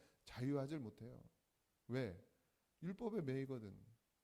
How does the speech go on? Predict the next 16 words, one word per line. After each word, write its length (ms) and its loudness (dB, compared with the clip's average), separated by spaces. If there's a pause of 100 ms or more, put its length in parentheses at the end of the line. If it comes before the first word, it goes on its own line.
(440)
"이렇게 280 4
살아야 380 2
된다. 200 -2
이렇게 340 2
살아야 380 -4
된다. 240 -12 (520)
난 180 4
이렇게 300 4
살았어. 540 4
예수 260 0
믿고." 460 -6 (1200)
그게 120 -2
자랑이 440 0
되면 220 2
안 160 -4
돼요. 200 -8